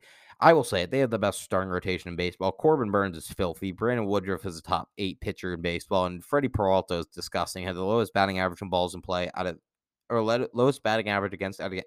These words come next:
every pitcher in the big leagues, and he primarily throws fastballs and sliders. This rotation's incredible. They match up right with the Mets, and I'd probably take the Brewers over them just because of the Mets' injury concerns and the fact that they are the New York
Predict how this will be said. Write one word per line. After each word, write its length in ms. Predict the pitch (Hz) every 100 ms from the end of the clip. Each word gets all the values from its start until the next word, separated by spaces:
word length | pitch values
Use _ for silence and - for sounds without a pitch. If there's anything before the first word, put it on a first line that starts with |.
| -
every 360 | 101 98 107
pitcher 320 | - 110 -
in 80 | 101
the 80 | 87
big 180 | 95 101
leagues, 240 | 113 117
and 80 | 92
he 80 | 98
primarily 560 | - 101 101 101 101
throws 300 | 98 107 98
fastballs 460 | - 87 82 90 87
and 100 | 85
sliders. 440 | - - - - _ - - - _ _ _ _ _ _ _ _ _ _ _ _ _ _ _ _ _ _ - -
This 200 | 135 139
rotation's 520 | 165 143 131 120 110
incredible. 400 | 104 98 82 85
They 100 | 95
match 320 | 95 131 135
up 140 | 139 104
right 140 | 117
with 100 | 127
the 80 | 120
Mets, 320 | 98 92 -
and 80 | 92
I'd 140 | 95
probably 200 | 87 104
take 180 | 107 107
the 60 | 95
Brewers 300 | 92 92 87
over 220 | 85 82
them 180 | 82 85
just 160 | 92
because 260 | - 101 92
of 60 | 90
the 60 |
Mets' 280 | 90 87 -
injury 360 | - 101 95 95
concerns 400 | 90 82 92 85
and 140 | 90
the 40 | 82
fact 280 | 90 85
that 100 | 85
they 160 | 80 87
are 140 | 82
the 120 | 82 87
New 80 |
York 220 | 82 80